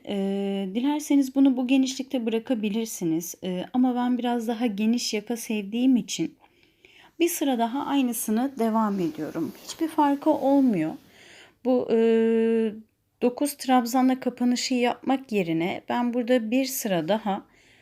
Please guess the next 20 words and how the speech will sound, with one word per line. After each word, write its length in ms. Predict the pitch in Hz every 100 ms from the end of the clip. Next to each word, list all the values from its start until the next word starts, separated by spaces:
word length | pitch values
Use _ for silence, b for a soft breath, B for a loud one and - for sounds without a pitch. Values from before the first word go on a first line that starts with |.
| b b b -
e, 340 | 196 190 - 262
üç 180 | -
trabzan, 560 | - 220 180 180 214 247
iki 260 | 254 - 208
zincir, 500 | 180 175 202 254 -
üç 240 | 240 -
trabzan 560 | 208 175 165 175 202 -
uygulamaya 680 | 190 175 175 165 165 185 214
devam 420 | 214 214 202 185
ediyorum. 560 | 160 151 160 160 233 254
Böyle 200 | 220 208
daha 200 | 226 247
geniş 560 | 196 220 233 - - -
olması 500 | 170 165 170 247 226
benim 260 | 233 262
hoşuma 360 | 240 214 226 226
gittiği 340 | 220 - 190
için. 200 | 156 -
Ama 200 | 226 220
dilerseniz 720 | 208 190 156 - - 240 -